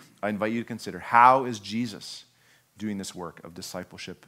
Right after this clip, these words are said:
and, or sorry, of invitation and challenge in your life, embracing, receiving his affirmation and then his invitation to become more fully who he's created you to be. This is a rhythm, it's a dance, invitation and challenge,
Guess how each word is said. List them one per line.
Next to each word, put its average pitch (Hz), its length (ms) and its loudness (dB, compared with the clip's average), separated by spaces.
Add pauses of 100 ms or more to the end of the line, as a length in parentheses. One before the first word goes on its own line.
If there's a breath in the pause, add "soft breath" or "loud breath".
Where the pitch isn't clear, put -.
(140)
and, 90 220 -12
or 92 160 -8
sorry, 90 280 -8
of 80 180 -14
invitation 101 540 -10
and 87 60 -14
challenge 85 440 -14
in 95 100 -12
your 87 180 -10
life, 76 280 -12
embracing, 98 580 -8 (460 loud breath)
receiving 85 640 -10 (580 soft breath)
his 104 100 -4
affirmation 120 800 2 (120)
and 101 160 -4
then 104 100 -2
his 101 200 -8
invitation 95 600 -8
to 92 80 -12
become 90 320 -12
more 87 180 -10
fully 85 420 -12 (580 soft breath)
who 101 140 -12
he's 92 140 -12
created 85 320 -12
you 87 100 -10
to 82 80 -16
be. 73 260 -16
This 87 160 -14
is 104 60 -10
a 104 40 -8
rhythm, 101 340 -6
it's 78 120 -16
a 98 40 -12
dance, 95 540 -10 (560 soft breath)
invitation 117 720 -8 (100)
and 104 140 -12
challenge, 87 580 -14